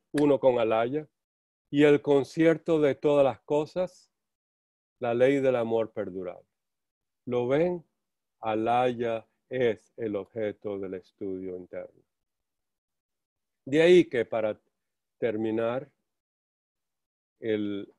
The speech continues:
la autoexaminación, o sea, estamos hablando del modelo, ¿verdad? Sócrates nos dijo, "Una vida sin examen", y esta es una traducción quizá muy, muy, muy,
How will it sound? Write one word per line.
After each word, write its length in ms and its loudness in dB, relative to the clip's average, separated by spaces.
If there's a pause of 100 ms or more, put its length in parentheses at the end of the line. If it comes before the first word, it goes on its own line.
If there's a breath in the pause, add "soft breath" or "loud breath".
(880)
la 160 -2
autoexaminación, 1400 -4 (460)
o 60 -14
sea, 200 0
estamos 360 -2
hablando 440 4
del 100 0
modelo, 580 4
¿verdad? 340 -6 (1300)
Sócrates 600 2
nos 220 -4
dijo, 420 -6 (300)
"Una 360 4
vida 360 4
sin 200 -6
examen", 640 2
y 100 -4
esta 220 -8
es 80 -10
una 240 -4
traducción 520 -6
quizá 300 -10
muy, 240 -8 (220)
muy, 320 -4
muy, 440 -10